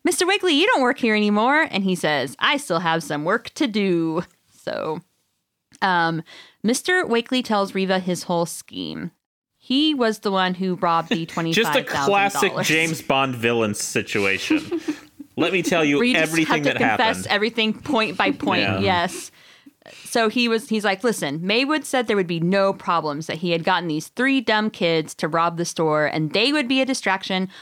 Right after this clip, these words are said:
Speaker 1: while we robbed the safe."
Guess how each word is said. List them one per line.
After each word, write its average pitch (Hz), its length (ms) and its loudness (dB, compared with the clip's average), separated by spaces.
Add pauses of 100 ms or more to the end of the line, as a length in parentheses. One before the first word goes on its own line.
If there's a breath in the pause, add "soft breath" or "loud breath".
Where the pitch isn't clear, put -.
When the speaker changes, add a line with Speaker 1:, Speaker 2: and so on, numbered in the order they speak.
(160 loud breath)
Speaker 1:
while 170 380 0
we 180 640 -2 (140)
robbed 165 320 0
the 165 60 -4
safe." - 540 -6